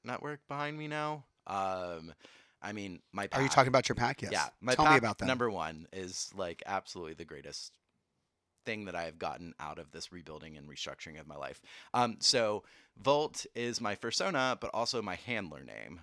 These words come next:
Speaker 1: Um, if you don't know what pup play is, then you've probably not been to a gay bar in the past five years.
Speaker 2: <laughs>
Speaker 1: Um,
Speaker 2: Bam, bam, bam.
Speaker 1: bam, bam, bam. Um, but also, like, if you don't know what pup play is, um, you know, do some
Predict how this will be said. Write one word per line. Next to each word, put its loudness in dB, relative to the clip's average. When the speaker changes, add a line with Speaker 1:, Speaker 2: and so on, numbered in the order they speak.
Speaker 1:
Um, -2
if -10
you -8
don't 0
know -4
what -2
pup -4
play -8
is, -8
then -8
you've -16
probably -6
not -8
been -12
to -10
a -10
gay -10
bar -8
in -8
the -10
past -8
five -6
years. -10
Speaker 2:
<laughs> 4
Speaker 1:
Um, 4
Speaker 2:
Bam, 8
bam, 8
bam. 6
Speaker 1:
bam, 4
bam, 4
bam. 4
Um, 8
but 2
also, 4
like, 0
if -4
you -4
don't 2
know -2
what -4
pup -8
play -8
is, -4
um, -2
you -6
know, -4
do -8
some -6